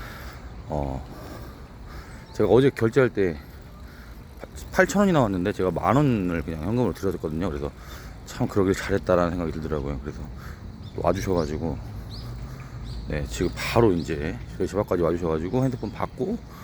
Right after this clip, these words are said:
그리고 이제 공원 오자마자 이게 또 영상을 킨 부분입니다.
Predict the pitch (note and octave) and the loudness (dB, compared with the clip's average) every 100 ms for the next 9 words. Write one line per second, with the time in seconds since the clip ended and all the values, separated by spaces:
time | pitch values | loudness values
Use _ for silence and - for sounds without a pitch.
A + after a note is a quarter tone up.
0 | - - - - - F#2 E2+ D#2 - G2 | -14 -14 -14 -14 -4 -2 0 -2 0 0
1 | - G2 C3 G3 F3 F#2 D#2 B1+ - - | 0 2 4 6 4 2 -2 -4 -6 -8
2 | - - - - - - E2+ - F2 D#2 | -12 -16 -16 -16 -16 -8 -6 0 0 2
3 | E2+ D#2 A#2 F2 G2 F#2 D#2 C2 | 0 0 -2 0 2 2 2 -2